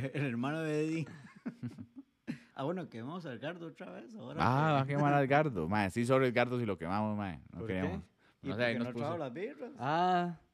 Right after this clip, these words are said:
Speaker 2: Sí, volvámoslo
Speaker 3: Sí, sí.
Speaker 2: a quemar.
Speaker 1: Sí, quememos a Edgardo.
Speaker 2: ¿Qué va a
Speaker 1: Pongamos de
Speaker 2: tirar?
Speaker 1: acuerdo.
Speaker 2: ¿Qué va a tirar de Edgardo?
Speaker 1: Que la vez pasada estaba diciendo, y hace más, se están ganando las birras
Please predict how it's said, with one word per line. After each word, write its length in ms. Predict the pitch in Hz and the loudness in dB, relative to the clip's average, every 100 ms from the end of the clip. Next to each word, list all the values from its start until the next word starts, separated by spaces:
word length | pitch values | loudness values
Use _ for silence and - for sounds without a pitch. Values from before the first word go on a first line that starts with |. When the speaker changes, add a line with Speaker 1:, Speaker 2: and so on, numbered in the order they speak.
| _ | _
Speaker 2:
Sí, 260 | - 92 90 - | -4 -2 -2 -2
volvámoslo 400 | 87 95 110 104 | 2 4 4 2
Speaker 3:
Sí, 20 | |
sí. 60 | |
Speaker 2:
a 40 | 87 | 0
quemar. 220 | 85 80 _ _ _ _ | -2 -4 _ _ _ _
Speaker 1:
Sí, 160 | 123 120 | -16 -14
quememos 400 | 110 107 131 131 | -14 -12 -12 -12
a 80 | |
Edgardo. 240 | 113 117 98 | -10 -10 -12
Speaker 2:
¿Qué 60 | |
va 260 | - - 95 | -18 -14 -10
a 40 | |
Speaker 1:
Pongamos 80 | 117 | -6
de 40 | 110 | -4
Speaker 2:
tirar? 100 | 101 | -4
Speaker 1:
acuerdo. 300 | - 127 90 - _ _ _ _ _ _ _ _ _ _ - | -6 -10 -12 -18 _ _ _ _ _ _ _ _ _ _ -8
Speaker 2:
¿Qué 80 | |
va 60 | 101 | -6
a 20 | |
tirar 220 | 98 104 | -2 -2
de 80 | 101 | -2
Edgardo? 240 | 98 95 87 _ _ _ _ _ | -4 -6 -6 _ _ _ _ _
Speaker 1:
Que 100 | 117 | -14
la 140 | 98 95 | -12 -12
vez 100 | 107 | -14
pasada 300 | 110 110 113 | -14 -12 -14
estaba 220 | 117 107 | -12 -14
diciendo, 360 | 95 117 120 - | -12 -12 -14 -14
y 40 | |
hace 160 | 92 92 | -16 -12
más, 280 | 113 131 104 | -12 -12 -14
se 80 | |
están 280 | 98 113 123 | -18 -14 -12
ganando 400 | 143 143 151 165 | -10 -10 -10 -10
las 220 | 147 104 | -12 -12
birras 560 | 101 156 165 185 180 | -8 -8 -10 -14 -20